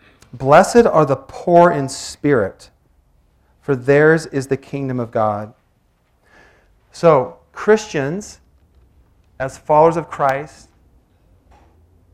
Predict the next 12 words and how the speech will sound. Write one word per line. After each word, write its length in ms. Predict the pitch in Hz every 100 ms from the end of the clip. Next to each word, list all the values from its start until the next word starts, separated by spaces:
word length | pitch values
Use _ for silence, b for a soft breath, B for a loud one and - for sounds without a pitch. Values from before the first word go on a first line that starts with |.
| _ _ _ _ _ _ _ _
creates 400 | - 165 160 -
a 60 |
distinct 540 | 135 131 - - 156 156
lifestyle. 680 | 127 123 - 113 117 113 131 _ _ _ _ _ _ _ _ _ _ _ _ _ _
But 120 | 143
that 260 | 156 151 143
distinct 420 | 147 - 170 160
lifestyle 500 | 131 143 - 135 131
is 180 | 135 123
held 500 | - 151 151 135 123
with 160 | 127 -
humility. 720 | - 127 131 135 120 104